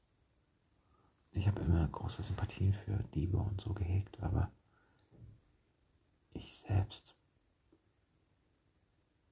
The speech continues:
würde höchstens, ähm, den Diebstahl beim Mediamarkt oder so gutheißen.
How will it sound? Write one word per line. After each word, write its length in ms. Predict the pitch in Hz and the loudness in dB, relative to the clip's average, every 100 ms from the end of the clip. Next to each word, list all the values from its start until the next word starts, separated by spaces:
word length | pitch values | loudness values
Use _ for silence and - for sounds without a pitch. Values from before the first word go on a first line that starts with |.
| _ _ _ _ _ - | _ _ _ _ _ -4
würde 340 | 82 78 82 | 2 4 4
höchstens, 520 | 85 85 - - - - _ _ _ _ _ _ - - _ _ _ _ _ _ _ - | 2 0 0 -2 -2 -10 _ _ _ _ _ _ -20 -20 _ _ _ _ _ _ _ -4
ähm, 600 | 85 80 80 87 82 85 - _ _ _ _ _ _ _ _ - | 0 2 0 0 -2 -6 -12 _ _ _ _ _ _ _ _ -2
den 160 | - 78 | 2 2
Diebstahl 640 | 90 - - 82 82 92 - _ _ _ | 0 -2 0 2 2 -2 -8 _ _ _
beim 180 | 80 80 | -2 2
Mediamarkt 580 | 78 85 78 - - - | 4 4 4 2 0 0
oder 160 | 76 | 2
so 100 | 78 | 2
gutheißen. 580 | - - - 82 - | 0 -2 -2 0 -2